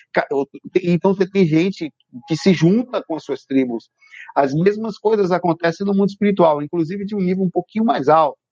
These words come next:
Porque aqui nessa dimensão física nós nos juntamos, quer dizer, uma porcentagem muito maior de pessoas necessitadas e alguns melhores.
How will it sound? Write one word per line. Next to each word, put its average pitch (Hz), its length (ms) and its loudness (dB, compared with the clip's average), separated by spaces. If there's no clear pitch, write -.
Porque 156 240 0
aqui 226 300 0
nessa 185 320 0
dimensão 147 420 -4
física 180 280 2
nós 156 280 4
nos 175 160 -2
juntamos, 151 680 -2
quer 127 120 0
dizer, 107 220 -6
uma 143 120 2
porcentagem 147 520 -2
muito 170 180 0
maior 147 220 2
de 139 100 -6
pessoas 131 320 -6
necessitadas 180 760 -4
e - 20 -6
alguns 190 300 -4
melhores. 147 580 0